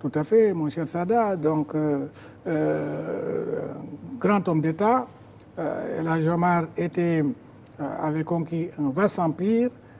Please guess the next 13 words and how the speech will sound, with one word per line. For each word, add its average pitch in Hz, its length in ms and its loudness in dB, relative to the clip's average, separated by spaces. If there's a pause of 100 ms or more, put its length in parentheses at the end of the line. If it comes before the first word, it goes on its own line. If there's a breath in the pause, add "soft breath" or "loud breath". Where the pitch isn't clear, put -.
(200 loud breath)
dans 165 140 4
lequel 175 340 4
il 160 120 -2
y 156 60 0
a 156 60 0
eu 190 60 -2
des 156 200 -2
embryons 160 340 -2
d'un 143 200 0
État. 190 380 2 (560)
Il 139 160 -2
y 139 80 2
avait, 202 720 4